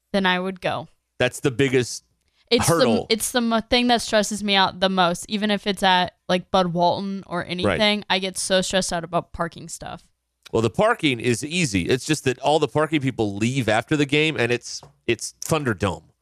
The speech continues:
Speaker 1: Yeah.
Speaker 2: after the game.
Speaker 1: I don't care about after the game. It's getting there, figuring out where I have to go,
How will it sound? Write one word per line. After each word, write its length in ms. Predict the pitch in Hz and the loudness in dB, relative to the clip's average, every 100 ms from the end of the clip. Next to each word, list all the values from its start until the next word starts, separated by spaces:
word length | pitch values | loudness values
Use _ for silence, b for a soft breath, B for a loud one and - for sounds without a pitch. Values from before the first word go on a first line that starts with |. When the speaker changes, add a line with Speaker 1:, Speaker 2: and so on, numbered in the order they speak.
| _ - | _ -6
Speaker 1:
Yeah. 260 | 214 208 | -2 2
Speaker 2:
after 300 | 190 170 196 | 2 2 0
the 80 | 107 | -2
game. 300 | 85 87 - - | -2 -6 -4 0
Speaker 1:
I 120 | 311 | 2
don't 180 | 453 392 | 2 0
care 240 | 254 262 | 2 2
about 240 | 247 220 | 4 2
after 340 | - 196 208 254 | 4 2 0 -6
the 120 | 247 | -4
game. 340 | 240 247 247 | 0 0 0
It's 240 | 233 190 - | -4 -10 -4
getting 340 | 240 240 233 | 0 2 2
there, 320 | 226 220 220 | 0 2 2
figuring 480 | 214 - 202 208 202 | 0 -4 -6 -4 -2
out 240 | 196 185 185 | 0 0 -2
where 340 | 190 190 185 | -2 0 0
I 60 | 190 | 0
have 220 | 185 - | -2 -4
to 80 | 185 | -8
go, 560 | 190 185 185 180 180 | 0 2 2 -2 -8